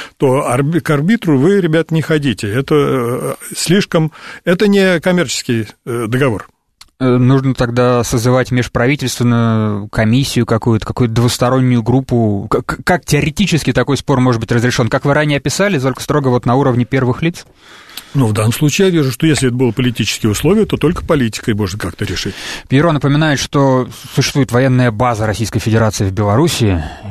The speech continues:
Speaker 2: Возможно, это будет, э, таким элементом торга.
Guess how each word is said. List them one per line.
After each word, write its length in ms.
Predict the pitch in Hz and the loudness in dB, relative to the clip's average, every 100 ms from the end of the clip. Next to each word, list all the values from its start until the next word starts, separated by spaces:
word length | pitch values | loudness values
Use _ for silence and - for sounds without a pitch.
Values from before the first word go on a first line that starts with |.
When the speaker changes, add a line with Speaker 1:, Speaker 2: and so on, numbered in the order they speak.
| 98 104 | -10 -10
Speaker 2:
Возможно, 460 | 101 101 95 95 101 | -6 -2 0 2 2
это 180 | 98 92 | 2 0
будет, 320 | 95 92 - - | 0 0 -2 -8
э, 120 | 110 - | -10 -10
таким 320 | 95 - 95 | -10 -6 0
элементом 460 | 110 113 107 110 | 2 2 2 0
торга. 320 | 104 113 - | 0 -2 -2